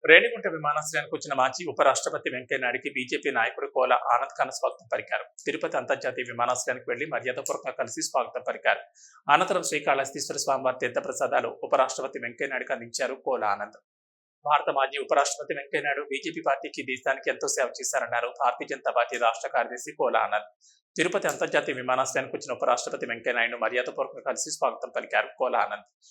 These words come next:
ఈ సందర్భంగా శ్రీకాళహస్తీశ్వర స్వామివారి తీర్థ ప్రసాదాలు, శేషవస్త్రంతో పాటు స్వామివారి జ్ఞాపికను వెంకయ్య నాయుడుకి అందించారు. అనంతరం పలు అంశాలపై మాజీ ఉపరాష్ట్రపతితో కోల ఆనంద్ మాట్లాడారు. అటు బీజేపీ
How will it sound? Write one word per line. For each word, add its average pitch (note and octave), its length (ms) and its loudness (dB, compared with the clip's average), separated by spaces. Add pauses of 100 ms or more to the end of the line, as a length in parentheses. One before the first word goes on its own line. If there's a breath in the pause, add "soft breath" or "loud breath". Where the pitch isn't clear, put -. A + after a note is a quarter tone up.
(240 soft breath)
ఈ D#3 60 6
సందర్భంగా E3 480 2
శ్రీకాళహస్తీశ్వర C#3+ 760 2
స్వామివారి B2+ 480 2
తీర్థ C3 240 0
ప్రసాదాలు, C3 460 2
శేషవస్త్రంతో C3 680 -2
పాటు B2+ 420 0 (280 soft breath)
స్వామివారి D3+ 520 2
జ్ఞాపికను C3+ 520 -2
వెంకయ్య C3 320 -2
నాయుడుకి B2+ 240 -2
అందించారు. A2 440 0 (480 loud breath)
అనంతరం E3+ 300 4
పలు C#3+ 180 4
అంశాలపై C#3 440 2
మాజీ A#2+ 280 0
ఉపరాష్ట్రపతితో C3+ 840 0
కోల C3 200 6
ఆనంద్ B2 360 2
మాట్లాడారు. A2 420 2 (440 loud breath)
అటు C#3+ 160 4
బీజేపీ C3 360 -4